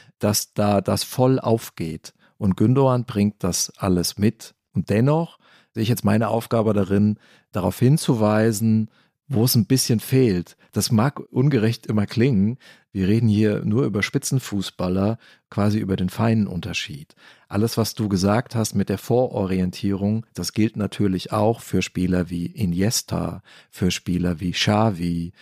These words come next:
für Spieler wie De Bruyne oder Mesut Özil. Gemessen an diesen Standards fehlt es Gündoğan jeweils an einem bisschen. Also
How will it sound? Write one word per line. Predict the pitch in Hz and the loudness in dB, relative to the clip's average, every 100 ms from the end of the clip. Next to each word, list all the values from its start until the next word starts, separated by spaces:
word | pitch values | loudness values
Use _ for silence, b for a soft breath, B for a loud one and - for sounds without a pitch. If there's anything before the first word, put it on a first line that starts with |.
| B B | B B
für | - | -10
Spieler | - - 87 87 | -10 -4 -2 -2
wie | 87 87 | -4 -4
De | 98 | -4
Bruyne | - 95 95 104 101 85 85 92 _ - | -4 -2 2 2 2 0 -4 -6 _ -8
oder | 85 90 90 87 90 - | -4 -2 -2 -2 -4 -4
Mesut | 90 98 95 - | 0 0 -2 -2
Özil. | 104 101 87 80 78 76 b b b b _ | 0 2 -2 -6 -8 -10 b b b b _
Gemessen | - 92 131 - | -2 2 2 2
an | 98 | 0
diesen | 92 147 147 | 2 2 2
Standards | - 107 107 95 90 87 - | -2 -2 0 0 -2 -4 -6
fehlt | - 107 - | -2 -2 -2
es | 113 - | -8 -2
Gündoğan | 110 120 110 92 90 92 92 92 b b b b - | 0 2 2 2 2 0 0 -4 b b b b -2
jeweils | 110 143 131 113 110 110 - - | 2 4 4 2 2 2 -2 -4
an | 110 117 | -2 2
einem | 110 104 95 | 2 2 2
bisschen. | 120 - - 80 78 - | 0 0 -4 -12 -12 -10
Also | 98 92 90 90 85 87 | -4 -2 -2 -4 -6 -8